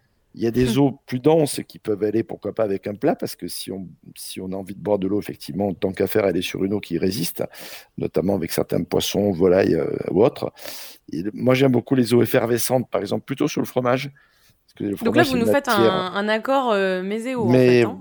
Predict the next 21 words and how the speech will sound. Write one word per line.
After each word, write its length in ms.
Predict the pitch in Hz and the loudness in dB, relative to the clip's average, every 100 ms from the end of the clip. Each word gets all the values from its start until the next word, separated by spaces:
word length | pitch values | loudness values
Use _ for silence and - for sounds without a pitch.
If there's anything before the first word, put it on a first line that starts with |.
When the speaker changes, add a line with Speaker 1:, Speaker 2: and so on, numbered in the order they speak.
| 92 | -8
Speaker 1:
on 100 | - | -6
peut, 300 | - - 359 | 4 6 8
pourquoi 260 | 349 - 131 | 6 4 0
pas. 260 | - 127 123 _ _ | 4 2 0 _ _
Speaker 2:
<laughs> 180 | _ | _
Speaker 1:
Et, 160 | - 110 | -6 0
Speaker 2:
Ah 160 | - - | 2 2
oui. 120 | 113 | 2
Speaker 1:
euh, 220 | 104 104 | 0 -2
et 240 | 110 107 | -2 -2
sur, 220 | 101 117 104 | -4 -6 -6
sur 200 | - 104 | -6 -6
les, 160 | 107 _ _ - | -6 _ _ -10
sur 160 | - | -2
les 80 | 131 | 0
fromages, 440 | 131 135 135 254 131 | 2 0 2 0 0
effectivement, 500 | 104 87 - 120 135 | -8 -12 -10 -4 -2
une 180 | 113 | -2
eau, 220 | 120 113 107 | -2 -2 -2
une 160 | 107 | -4
eau, 180 | 113 107 | -4 -4